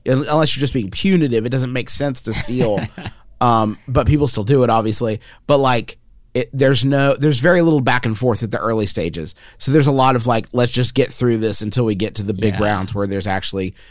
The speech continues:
Speaker 1: some meaning to it." They're, they're gonna have to keep on it really hard,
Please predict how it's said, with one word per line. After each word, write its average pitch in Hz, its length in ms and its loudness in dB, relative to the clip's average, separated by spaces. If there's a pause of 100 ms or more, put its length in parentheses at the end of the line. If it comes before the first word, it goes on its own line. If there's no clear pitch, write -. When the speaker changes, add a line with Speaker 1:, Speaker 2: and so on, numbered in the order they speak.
(120)
Speaker 1:
some 123 240 2
meaning 123 280 2
to 131 220 2
it." 127 160 2
They're, 147 160 4
they're 156 220 2
gonna 180 160 4
have 202 200 2
to 180 80 0
keep 143 320 0 (120)
on 135 180 2
it 139 100 0
really 117 460 -4
hard, 117 680 -2